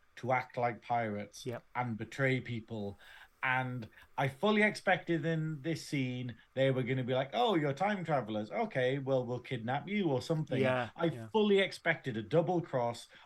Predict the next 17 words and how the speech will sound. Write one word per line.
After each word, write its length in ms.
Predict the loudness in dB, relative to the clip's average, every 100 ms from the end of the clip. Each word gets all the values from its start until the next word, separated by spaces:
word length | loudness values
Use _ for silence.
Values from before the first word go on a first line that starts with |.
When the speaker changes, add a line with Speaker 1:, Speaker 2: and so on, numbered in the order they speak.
| -4
Speaker 1:
or 160 | 0
them 260 | 4 4 4
to 100 | 0
kick 320 | -2 -4 -2
off 280 | 0 0 -2 _ -20 _
or 140 | -8
something 500 | -4 0 0 2 0
to 80 | 0
happen. 560 | 0 -2 -4 -8 -10 -12 -14 _ -20 _
And 160 | 0 2
then 120 | 2
it 240 | -2 -4
doesn't. 420 | -2 0 0 -6 -8 -20 _
They 140 | 2 4
literally 580 | 4 2 -2 -2 -2
stand 580 | -2 -4 -2 0 0 -2
down 560 | 0 0 0 -4 -8